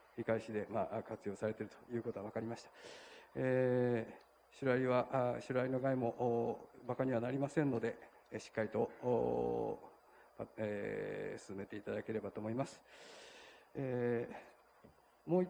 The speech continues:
点、失礼させて、これは二点目の方の、二点目の方の海岸の砂浜の方ですけれども、え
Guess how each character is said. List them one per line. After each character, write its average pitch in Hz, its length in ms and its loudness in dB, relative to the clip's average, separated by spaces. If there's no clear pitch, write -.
点、 175 140 6
失 - 300 -6
礼 120 60 -14
さ - 140 -12
せ 131 60 -10
て、 - 20 -16
こ 175 100 -4
れ 170 80 -2
は 165 120 -2
二 156 100 -10
点 175 220 -8
目 175 80 -4
の 165 100 -6
方 143 220 -6
の、 127 200 -6
二 131 100 -8
点 160 180 2
目 156 100 2
の 151 80 -2
方 147 160 2
の 120 180 2
海 143 200 4
岸 143 140 6
の 143 240 4
砂 147 120 -2
浜 151 240 -4
の 139 80 -6
方 127 180 -8
で - 100 -14
す - 100 -20
け 104 80 -10
れ 98 80 -6
ど 107 120 -12
も、 110 160 -8
え 117 400 -8